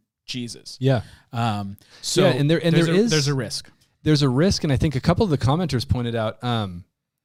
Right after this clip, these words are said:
Speaker 2: so Perla said, "How do we explain to kids that you lied to them? Does this affect trust?" Um, and then Jacob before that said that learning there was no Santa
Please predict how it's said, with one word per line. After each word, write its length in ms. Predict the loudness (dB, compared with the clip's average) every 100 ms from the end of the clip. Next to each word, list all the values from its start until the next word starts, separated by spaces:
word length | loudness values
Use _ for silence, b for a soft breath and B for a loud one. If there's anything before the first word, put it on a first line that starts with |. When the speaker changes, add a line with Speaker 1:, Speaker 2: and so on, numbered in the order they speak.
| _
Speaker 2:
so 160 | -8 -4
Perla 400 | -2 0 0 0
said, 220 | -2 -2
"How 140 | 0 0
do 80 |
we 100 | 0
explain 640 | -2 -4 -4 -4 -4 -4 -8
to 100 | -12
kids 320 | -8 -4 -4 -4
that 120 | -8
you 80 | -8
lied 280 | -4 -4 -2
to 100 | -4
them? 160 | -4
Does 160 | -6 -6
this 160 | -8 -8
affect 360 | -10 -12 -14
trust?" 520 | -12 -6 -4 -4 -10 -16 b _
Um, 220 | -8 -6
and 80 | -6
then 140 | -6 -4
Jacob 340 | -4 -2 -4
before 300 | -4 -2 -2
that 180 | -2 -4
said 180 | -4 -6
that 200 | -8 -8
learning 360 | -4 -2 -2
there 100 | 0
was 120 | -2 -2
no 100 | -4
Santa 560 | -4 -6 -4 -4 -4